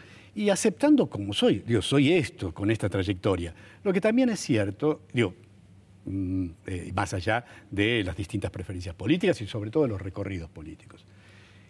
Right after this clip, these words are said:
Creo de todas maneras, para ir al punto, me parece, de lo que estás diciendo, es que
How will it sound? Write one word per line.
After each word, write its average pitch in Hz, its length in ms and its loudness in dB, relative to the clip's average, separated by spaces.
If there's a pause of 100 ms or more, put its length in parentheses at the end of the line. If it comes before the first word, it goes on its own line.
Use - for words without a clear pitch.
Creo 247 220 6
de 165 60 4
todas 117 220 2
maneras, 127 520 2
para 95 240 -4
ir 104 160 4
al 98 100 0
punto, 104 540 -4
me 95 160 -2
parece, 104 560 -2 (240)
de 107 80 -10
lo 98 80 -6
que 101 80 -8
estás 92 180 -6
diciendo, 143 520 2 (220)
es 151 120 -6
que 143 260 -2